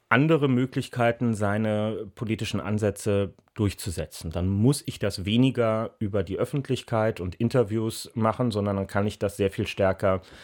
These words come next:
ähm, intern machen. Ich würde sogar sagen, heute würde es bei mir genau andersrum sein, wenn ich mich jetzt allzu sehr laut und öffentlich und als Einzelkämpfer aufstelle, dann hätte ich viel mehr Wahrnehmung noch,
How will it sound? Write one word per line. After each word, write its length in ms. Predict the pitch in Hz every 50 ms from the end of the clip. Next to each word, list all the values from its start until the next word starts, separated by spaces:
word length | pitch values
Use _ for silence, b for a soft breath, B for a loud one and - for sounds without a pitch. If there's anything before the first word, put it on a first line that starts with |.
| B B B B B B -
ähm, 360 | - 101 98 98 95 95 92 - -
intern 440 | 110 101 95 - 104 98 95 95
machen. 360 | 90 80 - - - 76 69 -
Ich 140 | - - -
würde 120 | 104 107
sogar 240 | 98 104 98 104 98
sagen, 380 | 85 98 92 98 101 104 92 85
heute 400 | 104 107 110 - 117 113 113 b b b b b b b b -
würde 240 | 107 110 107 120
es 80 | - -
bei 140 | - - 107
mir 160 | 107 107 107
genau 240 | 101 101 98 98 98
andersrum 560 | - 65 92 123 139 127 - - 113 101 98
sein, 260 | 90 98 101 107 110
wenn 140 | 101 101 -
ich 180 | - 107 - -
mich 140 | 107 -
jetzt 340 | - 101 - - - - - _
allzu 500 | - 101 107 113 - - - 120 117 113 - 107
sehr 480 | 101 92 101 104 110 110 107 104 - -
laut 400 | 87 92 90 98 113 123 123 -
und 320 | 90 98 98 92 - -
öffentlich 460 | 113 110 - 127 113 - - 107 -
und 120 | 104 95 -
als 240 | 87 95 - -
Einzelkämpfer 920 | - 104 107 123 135 - 131 - - - 98 95 95 - 95 90 90 92 95 - -
aufstelle, 640 | - 92 98 - - - 110 98 98 113 127 127 B B B B B B -
dann 100 | 107 98
hätte 160 | 107 117 120
ich 80 | 117
viel 380 | - - 113 113 110 107 - -
mehr 240 | - 117 107 104 98
Wahrnehmung 500 | 92 95 101 123 143 139 135 139 139 139
noch, 300 | 143 143 151 - - -